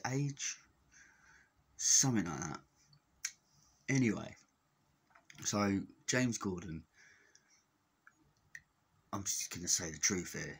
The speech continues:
he was a bully. Um, I think a lot of it was because he went to Jackie Palmer's, which was a school f-, to teach, like, kids how to act, sing, dance, and I think he just got a bit of a big head for it.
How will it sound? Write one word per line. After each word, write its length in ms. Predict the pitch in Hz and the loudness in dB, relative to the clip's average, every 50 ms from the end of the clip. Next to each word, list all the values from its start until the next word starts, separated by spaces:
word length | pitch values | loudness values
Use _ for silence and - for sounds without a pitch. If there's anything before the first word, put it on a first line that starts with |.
| - - _ - | -16 -20 _ -8
he 200 | - 123 117 104 | -2 0 0 2
was 240 | 95 95 98 90 87 | 2 0 0 -2 -2
a 40 | |
bully. 400 | 78 - 90 82 - - - 98 - - - - - - _ _ _ - - - - - - - - - - - - _ - | -2 -4 -4 -4 -4 -4 -6 -10 -12 -16 -20 -20 -20 -20 _ _ _ -20 -20 -18 -18 -18 -18 -18 -20 -20 -20 -20 -20 _ -10
Um, 520 | 87 87 85 85 85 85 85 82 80 69 - | -8 -6 -6 -4 -4 -4 -4 -4 -6 -4 -2
I 140 | 92 98 92 | -2 0 0
think 260 | - - 107 92 85 | 0 0 0 0 0
a 60 | 92 | -2
lot 220 | 95 98 95 73 78 | 0 0 0 -2 -4
of 100 | - 92 | -6 -6
it 100 | 87 78 | -6 -4
was 280 | 87 90 87 82 - | -2 -2 -2 -2 -4
because 340 | - 71 - - 90 - - | -6 -8 -10 -2 2 2 2
he 100 | 101 92 | 2 2
went 220 | 90 90 82 73 - | 0 -2 -4 -4 -4
to 140 | - 87 - | -6 -2 2
Jackie 380 | - 107 101 - - 104 101 | 2 2 2 2 -2 -4 -4
Palmer's, 580 | 101 - 110 110 110 113 113 120 127 127 - - - | -2 -2 -2 -2 -2 0 -2 -2 -2 -4 -4 -4 -4
which 240 | 95 - - - | -2 -2 0 0
was 140 | 101 92 - 92 | 0 0 2 6
a 60 | 92 | 6
school 460 | - - - - - 107 101 95 92 | 8 8 6 4 2 0 0 0 -2
f-, 300 | 90 - - - - - - - | -4 -6 -8 -10 -12 -12 -6 -4
to 140 | - - 98 | -4 -4 -2
teach, 500 | - - - 101 90 - - - - - | -2 -2 0 0 0 2 4 4 4 4
like, 240 | 82 80 76 - - - - - - - - | 0 -2 -4 -4 -8 -14 -20 -20 -16 -12 -6
kids 320 | - 104 95 80 - - | -2 0 2 2 2 2
how 140 | 87 87 85 | 2 0 0
to 200 | - - - - | 0 0 0 0
act, 260 | 90 87 - - - | -2 -2 -2 0 2
sing, 400 | - - - - 90 87 90 92 | 4 6 6 4 4 0 -4 -4
dance, 480 | - 92 92 95 101 98 - - - - - - - - - - - - - - | -2 0 2 2 2 0 -2 -4 -8 -8 -10 -14 -14 -14 -14 -14 -14 -16 -16 -14
and 100 | - 82 | -12 -12
I 60 | - - | -12 -10
think 240 | - - 98 - | -6 -6 -4 -4
he 80 | - 92 | -2 -2
just 180 | - - - - | 0 0 0 -2
got 140 | - - | -4 -8
a 60 | 76 - | -8 -8
bit 140 | - 69 | -8 -8
of 60 | 78 80 | -8 -10
a 60 | 76 - | -10 -8
big 180 | - 92 - 95 | -6 -6 -4 -4
head 160 | 92 90 - | -4 -4 -4
for 220 | - 85 85 82 | -6 -6 -6 -8
it. 60 | 71 | -8